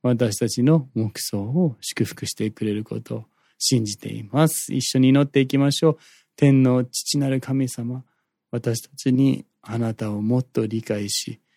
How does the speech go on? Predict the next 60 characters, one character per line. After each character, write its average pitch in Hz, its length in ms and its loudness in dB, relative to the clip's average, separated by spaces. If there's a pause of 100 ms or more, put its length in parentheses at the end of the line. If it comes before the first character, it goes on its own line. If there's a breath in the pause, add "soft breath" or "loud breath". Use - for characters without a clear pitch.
(180 soft breath)
分 117 180 2
か 117 160 0
ち 120 160 2
合 110 80 4
う 113 60 2
こ 113 120 -2
と 113 140 -6
で 110 160 -6
き 117 140 -6
る 127 80 -2
よ 120 100 0
う 110 40 -4
に、 107 220 -10 (1400)
啓 113 220 2
示 - 160 -2
を 101 100 -2
与 101 180 -6
え 104 100 -6
て 107 160 -10
く - 180 -16
だ 101 140 -8
さ 107 260 -8
い。 110 40 -4
も 120 180 2
っ 139 60 2
と - 160 -2
あ 131 60 -2
な 131 140 0
た 123 160 -2
と 120 160 -4
愛 123 160 2
の 113 100 -2
関 113 220 -4
係 107 220 -4
に 107 80 -4
行 101 100 -12
き - 60 -20
た 117 140 -12
い 107 120 -6
で 113 100 -4
す。 - 140 -4
も 135 180 2
っ 143 40 0
と 139 180 0
あ 143 40 2
な 151 140 2
た 151 80 2
に 139 100 4
完 156 300 0
璧 170 240 0
に 165 100 4
頼 151 240 2
っ 139 40 0
て - 180 -6
い 123 80 -4
き - 120 -18
た - 200 -12
い 135 100 -6
で 127 140 -4
す。 - 140 -10